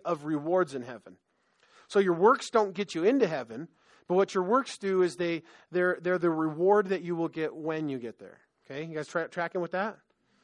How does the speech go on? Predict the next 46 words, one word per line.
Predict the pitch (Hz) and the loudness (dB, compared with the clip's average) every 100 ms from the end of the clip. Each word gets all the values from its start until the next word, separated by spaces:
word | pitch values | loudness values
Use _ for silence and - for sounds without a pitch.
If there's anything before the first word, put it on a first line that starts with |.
| _ | _
Had | - 151 | -8 -6
to | 165 | -6
establish | - 165 160 160 | -4 -2 -2 -6
that | - 151 - | -6 -8 -6
to | |
move | 151 151 170 | -4 -2 -2
on. | 151 - - - | -2 -8 -20 -8
So | - 208 170 - _ _ | 2 4 2 -4 _ _
what, | 190 214 - | 2 2 0
what | 190 247 | -2 2
is, | 311 226 - - 190 170 | 2 -2 -8 -16 -14 -14
do | 170 | -8
you | 220 | -2
guys | 247 202 | -2 0
realize | 220 214 160 | 0 0 -2
what's, | 175 214 - - - _ _ _ - | 0 0 0 -10 -16 _ _ _ -4
what's | 214 - | -2 -2
the | 320 | -4
fire | - - 196 196 156 139 170 165 _ - | -6 0 2 2 0 0 -4 -8 _ -6
that | 175 | -2
your | 185 180 | 0 2
rewards | 170 156 180 170 | 2 2 2 2
are | 160 | -4
tested | - 170 - 151 | -8 -12 -10 -8
by | 135 131 | -4 -4
that | 131 120 | -4 -8
Jesus | 143 127 127 - | -12 -12 -12 -8
said? | 131 | -8
It's | - | -8
called | - 156 | -8 -4
the | 165 | -2
refiner's | 160 175 160 131 - | -2 -2 -2 -4 -10
fire. | 113 98 - _ _ _ _ _ _ _ - | -18 -20 -20 _ _ _ _ _ _ _ 0
So | 202 185 | 2 2
he | 202 | 0
puts | - 233 - | 2 4 4
them | 302 | 2
through | - 220 | 2 4
and | 208 | 4
he | |
said, | - 185 | 2 0
"Whatever's | 175 226 262 | 2 2 0
wood, | 180 170 226 254 | 0 8 8 8
hay, | 214 214 | 2 0
and | 196 180 | 0 -2
stubble | - 226 220 143 151 | 0 4 4 2 0